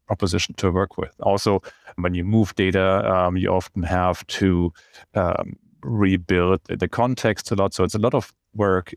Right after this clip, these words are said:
uh, and, and responsibility in, involved in moving data. And, uh, we, we just want to, um, give our customers the option to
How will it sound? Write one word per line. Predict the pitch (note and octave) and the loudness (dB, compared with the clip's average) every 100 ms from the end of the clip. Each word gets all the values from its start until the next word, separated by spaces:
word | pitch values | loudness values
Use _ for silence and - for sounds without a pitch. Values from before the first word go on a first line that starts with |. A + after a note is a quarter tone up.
| - | -2
uh, | F#2 F2 F2+ | 0 2 0
and, | G2 F2+ F2+ - | 0 -2 -2 -4
and | F2 E2+ | -2 -2
responsibility | F2 F#2 G2 G2 A2 G2 F#2+ D#2+ - E2+ | -2 0 -2 0 0 0 0 -2 -2 0
in, | F#2 F2+ G2+ | 0 -4 -4
involved | F#2 E2+ - F2 E2+ - | -6 -6 -2 0 0 -2
in | E2+ - - | -4 -6 -8
moving | F#2 F#2 F2+ | -2 0 2
data. | E2 E2 F2 - - _ _ - G#2+ | 2 2 0 -2 -16 _ _ -8 -2
And, | F2+ F2 F2 F2 F2+ - | -2 -2 -4 -6 -6 0
uh, | G2 F#2 | 2 4
we, | F#2+ | 2
we | A2 G#2 | 2 2
just | G#2+ - | 2 0
want | A2+ A2+ | -2 2
to, | A2+ G#2 _ _ _ - | 0 0 _ _ _ -4
um, | A2+ G2 F#2+ - | 0 0 -2 -6
give | A#2 | -2
our | A2 G2+ | 0 0
customers | - G#2+ - G2+ F#2+ - _ _ _ _ - | 0 -6 -6 -4 -4 -4 _ _ _ _ 2
the | G2+ | 2
option | G2 - G#2+ F#2+ | 2 -2 -4 0
to | G2 F#2 | 2 2